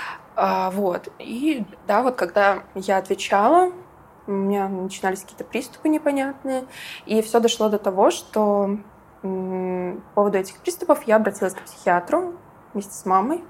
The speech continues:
куда мы пошли, и там мне поставили какой-то странный диагноз, э, социальная дезадаптация. Вот.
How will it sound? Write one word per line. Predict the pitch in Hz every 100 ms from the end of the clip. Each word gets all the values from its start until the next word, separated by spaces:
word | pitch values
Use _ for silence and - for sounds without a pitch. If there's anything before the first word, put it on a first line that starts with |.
| -
куда | 214 220
мы | 226 220 - - - - -
пошли, | 220 - 220 220 226 - - - - -
и | 214 214
там | 214 233
мне | 233
поставили | 226 - 202 196
какой-то | - 196
странный | 208 - 202 196 185
диагноз, | 185 233 320 285 - -
э, | 202 190
социальная | 196 - 202 202 214
дезадаптация. | 202 190 180 - 160 202 - - 202 - - - - - - - -
Вот. | - 190 185 180 175 175